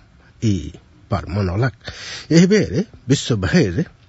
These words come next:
फैलल गेल कोरोना वायरस सँ बचबाक लेल माछ आ मांस नहि खयबाक लेल वैष्णव समुदाय सब आग्रह कयलक अछि।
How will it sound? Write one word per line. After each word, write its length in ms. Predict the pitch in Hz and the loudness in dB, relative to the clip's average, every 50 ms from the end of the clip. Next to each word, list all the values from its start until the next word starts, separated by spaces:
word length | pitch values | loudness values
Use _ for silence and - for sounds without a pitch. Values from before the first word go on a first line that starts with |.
| _ _ _ - - - - - - - - - - - - _ _ _ _ _ - | _ _ _ -20 -20 -20 -20 -20 -20 -20 -20 -20 -20 -20 -20 _ _ _ _ _ -4
फैलल 280 | - - 151 190 202 175 | 2 4 6 6 6 4
गेल 220 | 127 110 104 143 | 2 0 -2 -2
कोरोना 360 | - - 135 135 135 143 165 165 | 0 0 2 2 2 2 2 0
वायरस 360 | 120 92 95 104 107 160 170 - | 0 0 0 2 2 0 0 0
सँ 120 | - 143 | -2 0
बचबाक 500 | 113 101 95 - 92 95 101 131 156 - 143 | 0 0 -2 -2 -2 -2 0 0 0 0 0
लेल 300 | 113 92 78 73 - - - _ _ - - - - _ - _ _ - _ - - - - | -2 -2 -2 -6 -12 -16 -18 _ _ -20 -20 -20 -20 _ -20 _ _ -20 _ -20 -10 -2 2
माछ 440 | 101 110 127 139 139 139 131 - - - | 4 4 6 4 4 2 0 -4 -6 -8
आ 300 | 98 - - 107 104 101 98 92 85 - - 101 104 107 | -8 -8 -6 -4 -2 0 0 -2 -4 -6 -10 -4 2 4
मांस 500 | 113 127 127 117 98 - - - - 104 | 6 6 6 4 0 -2 -6 -6 -2 2
नहि 240 | 101 110 131 135 123 - | 4 4 4 4 2 -2
खयबाक 500 | - - 95 90 92 87 101 123 - - | -4 -2 -2 0 0 0 -2 -2 -2 -2
लेल 200 | 98 98 147 - - - - - - - - - - - _ _ _ _ _ _ - - - - 101 95 90 - 95 90 90 - - | -2 -2 -4 -6 -10 -18 -20 -20 -20 -20 -20 -20 -20 -20 _ _ _ _ _ _ -20 -18 -10 -10 -10 -10 -10 -12 -14 -14 -12 -6 -2
वैष्णव 440 | 104 117 117 - - 135 123 110 101 | 0 2 2 2 2 0 0 0 -2
समुदाय 440 | - - 101 101 98 92 78 65 - | -4 -4 -4 -2 -2 -4 -6 -8 -12
सब 260 | - - 101 147 196 - - | -12 -8 -8 -8 -8 -6 -4
आग्रह 400 | 120 110 90 85 - - - - - - | -4 -4 -4 -4 -8 -10 -12 -12 -12 -10
कयलक 420 | - 156 123 90 78 78 - - | -8 -8 -8 -8 -10 -12 -10 -10
अछि। 260 | - - - - - | -10 -8 -8 -8 -8